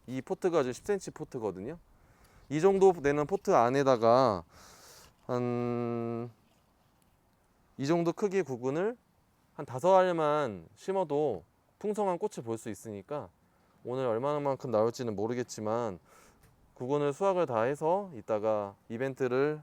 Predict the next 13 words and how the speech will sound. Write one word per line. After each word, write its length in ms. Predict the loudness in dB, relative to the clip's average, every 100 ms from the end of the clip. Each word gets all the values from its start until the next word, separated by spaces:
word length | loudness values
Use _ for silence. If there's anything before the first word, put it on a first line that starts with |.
| _
하는 180 | -6 -4
방법을 420 | -2 -2 0 0
말씀을 380 | 0 -2 -6 -8
드리겠습니다. 560 | -6 -8 -10 -16 -20 -20 _ _ _ _ _ -20 -20 -20 _ _ _ -20 _ _ -20 -20 _ _ _ _ _ _ _ _ _
지금 720 | -10 -2 2 4 4 2 2 0
작년에 600 | 2 4 4 4 4 4
제가 420 | 4 6 8 6
이 140 | 6 6
아이를 300 | 6 4 4
처음 260 | 4 4
키워봤어요. 840 | 2 2 4 2 0 0 0 -2 -4
그래서 560 | -2 0 0 0 0 -4
지금 460 | -8 -2 -2 -2